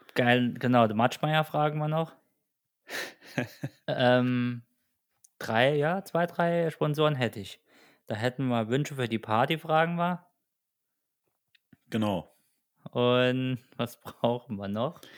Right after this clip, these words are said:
Speaker 1: Was brauchen wir denn noch? Eine Band? Gut, da können wir vielleicht selbst, nee, selbst spielen mag ich nicht. Band, schreib ich
Speaker 2: Ja,
Speaker 1: mal auf.
Speaker 2: du kannst ja, kannst ja mit deiner Band vielleicht so ein Lied, äh, am
Speaker 1: Ah,
Speaker 2: Anfang
Speaker 1: da kann ich
Speaker 2: einfeuern.
Speaker 1: ni-,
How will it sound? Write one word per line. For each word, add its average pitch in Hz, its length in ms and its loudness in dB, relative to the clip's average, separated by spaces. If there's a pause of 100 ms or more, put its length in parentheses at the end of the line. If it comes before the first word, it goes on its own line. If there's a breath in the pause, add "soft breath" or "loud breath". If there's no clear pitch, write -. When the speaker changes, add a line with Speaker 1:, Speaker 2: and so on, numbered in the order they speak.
(220 loud breath)
Speaker 1:
Was - 140 -6
brauchen 160 180 2
wir 147 80 4
denn 104 140 2
noch? 104 220 -4
Eine 113 120 0
Band? 139 400 4
Gut, 143 200 2
da 113 40 0
können 131 200 0
wir 123 100 2
vielleicht 110 300 -2
selbst, 123 240 0
nee, 127 340 8
selbst 117 260 0
spielen 107 300 -6
mag 104 240 -6
ich 104 140 -10
nicht. 104 180 -10 (1160 soft breath)
Band, 127 460 0 (600)
schreib 113 240 -4
ich 104 60 0
Speaker 2:
Ja, 80 80 2
Speaker 1:
mal 120 320 8
auf. 101 80 0
Speaker 2:
du 104 80 -6
kannst - 360 4
ja, 117 220 8
kannst 135 300 0
ja 123 100 10
mit 110 180 2
deiner 117 240 4
Band 120 240 4
vielleicht 104 360 0
so 98 140 -2
ein 113 240 0
Lied, 120 400 -2
äh, 104 60 4
am 104 320 4
Speaker 1:
Ah, 110 40 2
Speaker 2:
Anfang 104 400 4
Speaker 1:
da 113 120 2
kann 117 240 0
ich 87 100 0
Speaker 2:
einfeuern. 82 120 -4
Speaker 1:
ni-, 120 140 -4